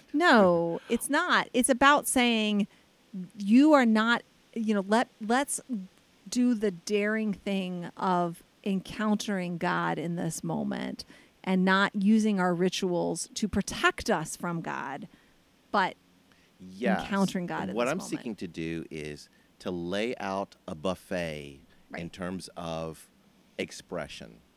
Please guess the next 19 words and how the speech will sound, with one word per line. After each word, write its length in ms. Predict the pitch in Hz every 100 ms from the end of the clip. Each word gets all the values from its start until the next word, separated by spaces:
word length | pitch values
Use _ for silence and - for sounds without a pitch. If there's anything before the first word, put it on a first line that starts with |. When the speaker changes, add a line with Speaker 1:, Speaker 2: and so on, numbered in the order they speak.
| _ - - -
Speaker 1:
Right, 140 | 320 285
and 160 | 302
I 80 | 330
think, 260 | 330 349 -
you 100 | 262
know, 80 | 262
Speaker 2:
Because 100 | 147
Speaker 1:
another 160 | 285 -
Speaker 2:
people, 360 | 202 196 170
Speaker 1:
text 100 | - _
Speaker 2:
at 100 | 135
least 240 | 139 156 -
in 180 | 123 117
our 140 | 139
community, 560 | - 117 92 87 87 85 _ _ _ _ _ -
they 200 | 98 120
have 180 | 123 104
not 380 | 113 113 -
felt 600 | - - 113 107 - -